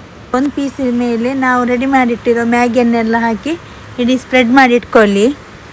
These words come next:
ಆನಂತರ ಇನ್ನೊಂದನ್ನು ಅದರ ಮೇಲೆ ಮುಚ್ಚಿ. ಇವತ್ತಿನ ನನ್ನ ಈ ಮ್ಯಾಗಿ ಬರ್ಗರ್ ರೆಡಿಯಾಗಿದೆ. ಕೊನೆಯದಾಗಿ ಮೇಲೆ ಈ ಥರ ಕಪ್ಪು ಎಲ್ಲೋ ಹಾಕಿ ಚಂದ ಕಾಣ್ತದೆ. ಈಗ ನೋಡಿ,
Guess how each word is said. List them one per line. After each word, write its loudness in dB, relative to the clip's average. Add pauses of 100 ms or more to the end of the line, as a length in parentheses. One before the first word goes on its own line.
(240)
ಆನಂತರ 4
ಇನ್ನೊಂದನ್ನು 4
ಅದರ 4
ಮೇಲೆ 2
ಮುಚ್ಚಿ. -2 (1400)
ಇವತ್ತಿನ 0
ನನ್ನ 2
ಈ 2
ಮ್ಯಾಗಿ 2
ಬರ್ಗರ್ 2
ರೆಡಿಯಾಗಿದೆ. 0 (600)
ಕೊನೆಯದಾಗಿ -2
ಮೇಲೆ 0
ಈ -4
ಥರ -6 (160)
ಕಪ್ಪು -4
ಎಲ್ಲೋ 0
ಹಾಕಿ -4 (260)
ಚಂದ -2
ಕಾಣ್ತದೆ. 0 (1200)
ಈಗ 0
ನೋಡಿ, 2